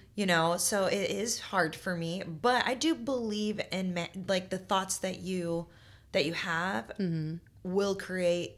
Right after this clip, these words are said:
Speaker 1: you know, what, what you're getting.
Speaker 2: Yeah.
Speaker 1: Um, I believe if I say I'm gonna, you know, sell this many homes this week, or
Speaker 2: Mm-hmm.
Speaker 1: I'm gonna write this many contracts, like, if I keep saying that, I believe it, and then I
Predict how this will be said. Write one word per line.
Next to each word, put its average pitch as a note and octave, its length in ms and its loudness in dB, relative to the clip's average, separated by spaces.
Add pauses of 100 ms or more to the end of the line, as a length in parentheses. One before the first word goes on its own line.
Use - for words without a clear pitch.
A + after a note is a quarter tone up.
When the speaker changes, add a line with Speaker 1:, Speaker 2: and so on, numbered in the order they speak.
Speaker 1:
you F3 220 -4
know, D3 160 0
what, D#3 420 0
what E3+ 180 -2
you're D3+ 120 -2
getting. F#3+ 580 -2
Speaker 2:
Yeah. F3 320 0
Speaker 1:
Um, C#3 460 -2 (220)
I D#3 120 -2
believe E3 400 0
if E3+ 140 -2
I D#3+ 100 0
say E3 180 2
I'm D#3 160 0
gonna, E3 380 -2
you F#3+ 120 -4
know, C3+ 200 -2 (460)
sell F3+ 260 6
this G3+ 220 2
many G3+ 160 4
homes G#3 280 0
this G3 220 0
week, G3+ 300 -4 (120)
or E3+ 300 6
Speaker 2:
Mm-hmm. D3 80 2
Speaker 1:
I'm E3 160 2
gonna D#3 460 2
write E3 240 0
this A#3 160 0
many G#3 160 -2
contracts, G3 680 -4 (420)
like, G#3+ 160 2
if A3 100 -2
I A#3 80 4
keep - 240 -4
saying A3+ 320 4
that, F#3 260 2 (120)
I F3+ 140 4
believe F3+ 420 0
it, F3 340 2
and G3 180 0
then F3+ 140 2
I E3+ 380 0